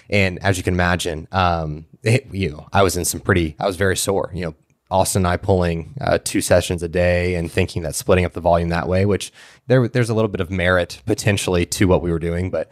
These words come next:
um, not a ton. And then within initial programming, I was in the same boat of just wanting people to give me feedback of this was very challenging.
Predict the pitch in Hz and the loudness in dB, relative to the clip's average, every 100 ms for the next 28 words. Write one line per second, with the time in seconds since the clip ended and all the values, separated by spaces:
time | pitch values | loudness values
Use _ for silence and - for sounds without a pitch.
0 | - - - 90 85 80 - 90 85 90 | -14 -10 0 2 2 0 -2 0 0 0
1 | - 87 85 95 127 - - - 98 95 | 0 2 2 2 2 0 -14 -2 0 2
2 | 95 90 90 90 87 101 95 104 98 95 | 2 2 0 -2 -4 -4 0 0 2 0
3 | - 98 95 98 - 101 - 98 90 87 | -4 -2 0 2 2 0 2 2 2 0
4 | 87 85 82 78 95 95 87 90 82 - | 0 -2 -4 -4 0 0 2 0 0 0
5 | 85 80 85 82 - 82 87 - 92 87 | 0 2 4 2 0 -4 -2 0 0 2
6 | 85 80 - 92 - 85 - - 82 82 | 0 -2 -4 -2 0 0 0 -2 0 0
7 | 76 95 82 85 - 87 80 85 80 - | 0 0 0 -6 -4 -4 0 0 0 -2
8 | 76 90 82 87 76 82 80 - 82 82 | -4 0 0 -2 0 0 0 -2 -2 -2
9 | 82 87 | -2 -4